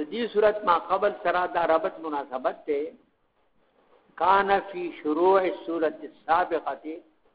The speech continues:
بالف لام میم. شروع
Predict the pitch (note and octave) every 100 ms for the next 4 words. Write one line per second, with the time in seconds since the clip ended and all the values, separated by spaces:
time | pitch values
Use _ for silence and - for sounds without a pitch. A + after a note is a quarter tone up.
0 | _ _ _ _ _ A#2+ A2 C#3 C3+ C3
1 | A#2 A#2+ A#2+ G2+ _ _ - _ _ _
2 | _ _ _ _ _ _ _ - E3+ F3
3 | G#3